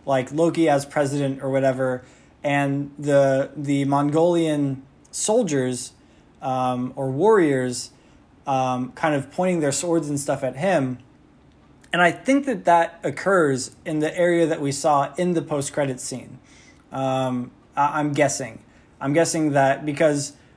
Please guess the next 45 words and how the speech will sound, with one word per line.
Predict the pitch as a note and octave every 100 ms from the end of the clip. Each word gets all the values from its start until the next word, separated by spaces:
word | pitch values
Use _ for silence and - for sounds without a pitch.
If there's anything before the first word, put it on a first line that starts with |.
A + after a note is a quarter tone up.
| _
you | D#3+
know, | D3
in | D3 D3
the | C#3+
first | G#3 A#3 G3+
episode, | E3+ - C#3+
we | C#3
saw | C#3 F3+ F#3+ G3
them | D3+ C#3 C3+
get | C3 C#3 C#3
reset. | C3+ B2+ - A2+ - -
We | C#3
saw | E3+ E3
that | D3+ C#3 -
whole, | - D3+ D3 D3
whole | C#3 D3
branch | C#3 C#3 C3 -
get | A#2+
pruned. | - F#3 D#3+ B2 A#2+ - _ - - - -
Um, | C#3 C#3
and | C#3
I, |
so | C#3+ F#3 F#3
I | E3+
think | D#3+ G#3+
we're | F#3
gonna | E3
see | D3+ D#3+
where | C#3+ D#3+
they | D#3+ D3
ended | D3+ C3+ C3
up | D3+ C#3
after | D3+ C#3+ D3+
they | C3+
were | B2
pruned. | A#2+ D3+ C3 A2 G#2+
So | D3
I |
think | C#3+ F3
that |
that's | D3+ D#3 -
gonna | E3+
be | D3+
really | C#3 C3
interesting, | D3 C3+ C#3 - C3 B2 B2